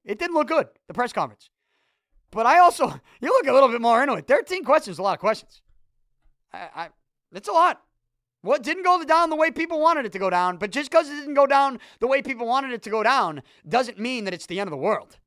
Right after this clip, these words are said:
and that we should still be talking about it. But yet, I, <laughs> people still talking about it today. And when he did talk, Cam Newton did talk today, it still wasn't good enough for him. So I, I don't know. I don't know what you want anymore. I really don't.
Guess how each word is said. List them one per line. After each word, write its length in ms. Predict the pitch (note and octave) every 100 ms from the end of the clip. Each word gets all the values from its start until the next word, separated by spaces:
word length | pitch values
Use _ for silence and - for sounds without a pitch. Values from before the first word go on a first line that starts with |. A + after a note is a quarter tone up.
| _
and 80 | F3+
that 100 | E3+
we 100 | G#3+
should 200 | G#3+ F#3+
still 160 | - G3+
be 100 | D3
talking 320 | F#3+ F#3 C#3
about 140 | A#2+
it. 60 | A2
But 120 | C#3+
yet, 200 | E3+ F#3+
I, 240 | D#3+ F#3+ G3 D3 - D3
<laughs> 300 | _ _ _
people 320 | A3 A#3+ B3
still 440 | - - A#3+ C4+
talking 340 | - B3+ B3+ B3
about 220 | B3+ C4
it 80 | -
today. 300 | B3 B3+ B3
And 80 | A3
when 80 | G#3
he 80 |
did 240 | E3+ C#4 B3
talk, 460 | B3 A#3+ A#3+ - -
Cam 240 | B3+ C4
Newton 220 | C4 A3
did 200 | B3+ B3
talk 220 | B3 G#3+
today, 400 | G#3+ F#3+ F#3+ F#3 - _ _ _ _ -
it 200 | G3+ -
still 260 | - B3+
wasn't 220 | F3+ D3+ C#3
good 140 | C3+
enough 180 | A2+ -
for 140 | A#2+
him. 60 | F#2+
So 160 | - D3
I, 220 | E3 G3
I 140 | F#3+ G3+
don't 160 | G3+
know. 260 | F#3 D#3+ D3 _ _ _ _ G3+
I 120 | B3+
don't 100 | C#4
know 80 | A#3+
what 100 | G#3+
you 80 |
want 220 | D#3 A#2+ - D3
anymore. 280 | B2+ G2+ _ _
I 60 | E3+
really 200 | E3+ C3+
don't. 140 | G#2+